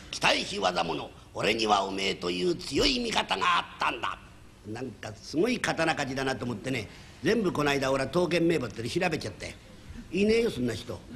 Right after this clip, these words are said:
うん、あれは作者が作ったんだってね。昔どっかへ役者が全部行った時に、今で言ってと、まあ、あの、五男っていうの。昔は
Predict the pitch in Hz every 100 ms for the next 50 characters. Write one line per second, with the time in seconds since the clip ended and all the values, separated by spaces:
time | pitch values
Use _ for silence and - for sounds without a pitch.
0 | - - 247 254 - - - - - 320
1 | 139 127 160 208 190 208 - 262 247 -
2 | 214 180 139 120 240 277 - - - -
3 | 151 190 175 214 226 196 165 170 160 208
4 | 202 180 202 160 151 156 151 151 160 247
5 | 226 180 170 - 170 - 190 - - 165
6 | 156 - - - 131 139 131 123 - 123
7 | 180 208 180 - 107 90 - - - 139
8 | 175 185 180